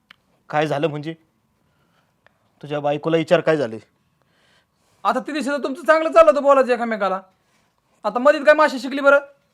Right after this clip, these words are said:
Speaker 1: काय नाही बाबा, तुझं घर व्यवस्थित राहावं म्हणून ग बसलो होतो इतके दिवस. अरे, खाण्यापिण्याचं सोड, माझ्या आजारपणात बी लक्ष नाही दिलं हिनी.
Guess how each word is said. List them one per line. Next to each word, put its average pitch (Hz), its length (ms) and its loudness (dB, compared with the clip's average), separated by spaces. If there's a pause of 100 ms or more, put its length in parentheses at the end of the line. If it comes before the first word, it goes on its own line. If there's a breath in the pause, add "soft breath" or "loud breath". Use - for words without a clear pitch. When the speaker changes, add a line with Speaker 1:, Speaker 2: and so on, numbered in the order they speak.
(340)
Speaker 1:
काय 135 140 -2
नाही 143 160 -2
बाबा, 123 240 -4 (500)
तुझं 160 220 2
घर 156 180 0
व्यवस्थित 160 500 -2
राहावं 156 300 0
म्हणून 160 220 0
ग 160 160 0
बसलो 165 260 -4
होतो 151 140 -8
इतके 147 220 -10
दिवस. 143 340 -10 (1200)
अरे, 165 200 -4
खाण्यापिण्याचं 190 640 -4
सोड, 196 220 -2 (1300)
माझ्या 190 300 6
आजारपणात 214 440 6
बी 220 180 0
लक्ष - 200 2
नाही 190 140 4
दिलं 170 180 0
हिनी. 139 240 0